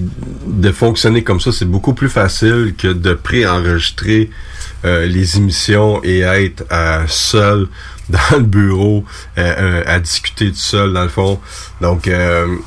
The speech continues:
puis là, ben, j-, je voulais avoir, euh, Dominique Desormeaux aujourd'hui. Euh, c'est, c'est pas possible parce que, ben, lui, de son côté, il travaille.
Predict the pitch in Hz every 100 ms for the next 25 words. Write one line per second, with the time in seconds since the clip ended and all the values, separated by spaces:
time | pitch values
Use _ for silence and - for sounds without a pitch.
0 | - - 53 60 - - 101 98 92 92
1 | 90 107 85 82 92 95 95 87 95 95
2 | 92 90 90 82 95 98 90 85 90 98
3 | 98 90 80 82 101 101 98 - - -
4 | - - 71 67 76 76 73 80 78 76
5 | - - - 90 82 107 101 87 82 -
6 | 92 87 78 80 90 92 90 82 82 -
7 | - 87 - 92 90 85 - 78 85 90
8 | 104